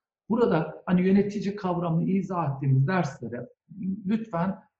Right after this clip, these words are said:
tekrar geri dönüp bir daha bakınız ve onları dinleyiniz. Şimdi yönetimi bir şekilde üstlenen kişilerin kendilerinin mi yoksa yönetim kurulu üyelerinin mi sorumlu olacağı noktasında üç yüz altmış yedi bizim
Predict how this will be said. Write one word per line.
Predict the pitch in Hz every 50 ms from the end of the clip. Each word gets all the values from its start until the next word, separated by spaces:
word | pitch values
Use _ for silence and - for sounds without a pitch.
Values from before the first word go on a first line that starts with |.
| _ _
tekrar | - 233 226 226 175 165 156 151 156
geri | 196 214 190 139
dönüp | 156 160 190 - - -
bir | 240 220 190 170
daha | 160 160 156 147 143
bakınız | 147 135 - 135 131 - - 156
ve | 190
onları | - 151 151 139 135 - 175 135
dinleyiniz. | 139 135 127 107 104 98 92 - - _ _ _ _ _ _ _ _ _ _ _ _ _ _ _ _ _ _ _ _ _ _ _ _ _ _ _ _
Şimdi | - - 262 233 214
yönetimi | 202 208 247 247 - 240 285 254 196 -
bir | 240 -
şekilde | - - 226 - - - 214 226
üstlenen | 196 - - 214 202 208 220 202 -
kişilerin | - - - - 190 185 185 170 135 131
kendilerinin | 135 156 160 175 165 185 185 190 196 214 233 269 240
mi | 196 143
yoksa | 135 131 - - - 190 151 135 - - - _ _ _ _ -
yönetim | 147 190 185 190 202 196 - 233 240 208 220
kurulu | - 170 151 143 135 131 135 160
üyelerinin | 185 185 185 170 185 180 180 170 180 214 196
mi | 175 143
sorumlu | 135 - - 160 165 180 180 180 175
olacağı | 160 143 139 135 131 139 131 127 135
noktasında | 185 214 214 214 - 139 131 - 131 131 139 220 214 214 - - _ _ _ -
üç | 170 165 165 165
yüz | 220 190 185
altmış | 175 175 175 196 - - -
yedi | 156 143 175 139
bizim | 131 127 131 160 180 202 202 - -